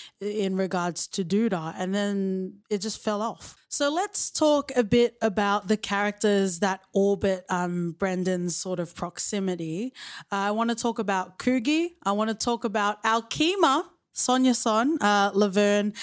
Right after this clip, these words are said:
Johnson, who plays Coogie and Brendan's mum. I also wanna talk about Hannibal, hands down one of the best characters <laughs> in this show. Um, he grows weed and he minds his business.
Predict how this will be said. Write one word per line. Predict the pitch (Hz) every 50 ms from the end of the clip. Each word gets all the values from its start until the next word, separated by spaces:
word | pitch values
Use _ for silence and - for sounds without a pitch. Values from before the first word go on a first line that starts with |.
| - - - -
Johnson, | - 202 196 196 - 214 208 185
who | 190 202 196
plays | 196 - - 202 196 190 196 190 180 -
Coogie | - - - 208 202 180 202 202
and | 185 180 175
Brendan's | 180 180 180 180 175 180 175 170 160 - -
mum. | 185 185 208 220 233 247 254 262 262 - - - - - - -
I | 196 196
also | 190 196 185 - 220
wanna | 202 202 202 196 185
talk | - - 196 180
about | 190 185 185 180 196 -
Hannibal, | - - - 208 202 214 220 214 240 247 277 302 302 - - - - - -
hands | - - - 247 233 247 254 240 202 190
down | 175 226 214 214 220 226 220 214
one | 214 208
of | 214 196 175
the | 185
best | 165 151 - 180 185 208 - - -
characters | - 185 175 190 214 202 - - 214 226 247 - 320 311 - - _ _ - -
<laughs> | - 208 - -
in | 226 220 220 214
this | 214 214 220 208
show. | - - 208 196 202 220 262 277 - 190
Um, | 196 185 185 185
he | 190 220 214
grows | - 220 208 214 214 190 180
weed | 185 190 208 214 208
and | 202 180
he | 180
minds | 180 175 170 180 185 180 175
his | 185 165
business. | 151 180 180 185 180 202 208 226 - - -